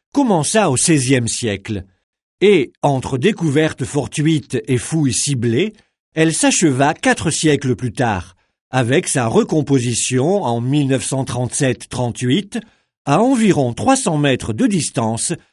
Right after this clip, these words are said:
par rapport au site d'origine. Dans la salle, on peut voir, à gauche, des moulages de portraits de quelques membres de la famille impériale.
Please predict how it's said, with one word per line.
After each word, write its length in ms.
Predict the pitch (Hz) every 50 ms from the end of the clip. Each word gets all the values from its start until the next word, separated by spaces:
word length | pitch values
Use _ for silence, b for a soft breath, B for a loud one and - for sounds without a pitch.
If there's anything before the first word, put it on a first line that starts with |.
| b _ _
par 160 | 254 247 208
rapport 460 | 185 156 - - 131 123 127 - - _
au 120 | 175 170
site 460 | 160 - - 156 139 - - - -
d'origine. 840 | 135 117 151 - 107 117 104 95 101 110 110 101 98 95 95 87 90 _ _ _ _ _ _ _ _ _ _ _ _ _ _ _ _ _ -
Dans 120 | 127 120
la 140 | 117 110 107
salle, 560 | - - - 123 110 110 127 190 220 247 226 b b b b b _
on 160 | - 170 190
peut 160 | 170 - 175 160
voir, 500 | 139 131 135 143 135 131 127 120 - - _ _ _
à 120 | 117 113
gauche, 500 | 110 113 139 127 117 107 104 - - - 240 220 b b b b b _ _
des 220 | 151 160 254 262
moulages 680 | 233 196 190 208 220 208 170 151 143 156 170 170 147 127
de 120 | 143 156
portraits 580 | 151 175 175 131 113 - - 131 156 190 214 165
de 100 | 151 139
quelques 360 | 139 - 240 247 240 180 -
membres 480 | 156 135 131 127 123 135 143 135 143 139
de 60 | 131
la 120 | 123 127
famille 380 | 113 - 139 127 131 135 131 123
impériale. 800 | 113 110 107 - 110 95 110 113 107 101 95 95 92 90 85